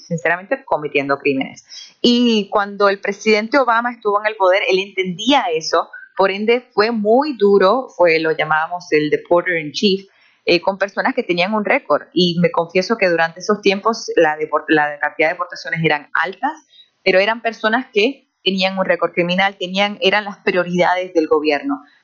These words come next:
La manera de justificarse es que esta prioridad es esencial. Si vamos a eliminar o de cierta manera tratar de bajar un poco lo que es la, la,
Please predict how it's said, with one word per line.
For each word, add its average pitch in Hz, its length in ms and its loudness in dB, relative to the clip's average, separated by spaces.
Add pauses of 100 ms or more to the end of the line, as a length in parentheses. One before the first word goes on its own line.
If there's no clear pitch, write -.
La 165 280 2
manera 165 300 -4
de 185 80 -6
justificarse 214 580 -2
es - 40 -20
que 180 100 0
esta 175 180 -2
prioridad 180 420 0
es - 120 -18
esencial. 165 680 0 (380)
Si 208 120 2
vamos 240 340 0
a 240 280 0
eliminar 185 540 -2
o 214 40 -2
de 180 140 0
cierta 202 320 0
manera 208 480 -2 (420)
tratar 180 300 0
de 190 380 -4
bajar 165 560 -2
un 202 100 -12
poco 190 520 2
lo 156 220 -2
que 160 320 4
es 180 180 -2
la, 147 300 2
la, 143 240 -2